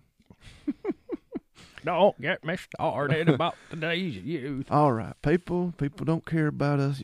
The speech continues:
Speaker 1: rambling on. They wanna, they wanna hear
Speaker 2: All right.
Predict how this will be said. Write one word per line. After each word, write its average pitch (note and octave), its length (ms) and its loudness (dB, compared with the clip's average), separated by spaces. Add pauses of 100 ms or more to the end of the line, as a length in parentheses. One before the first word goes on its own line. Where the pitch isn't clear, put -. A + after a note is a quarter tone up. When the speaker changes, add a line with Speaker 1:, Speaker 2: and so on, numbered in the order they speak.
Speaker 1:
rambling D3+ 600 0
on. G#2+ 360 -2
They G#2+ 180 -6
wanna, D#3 460 -2 (120)
they D3 120 -2
wanna D3+ 240 0
hear A#2+ 560 0
Speaker 2:
All C#3 60 -4
right. C#3 300 0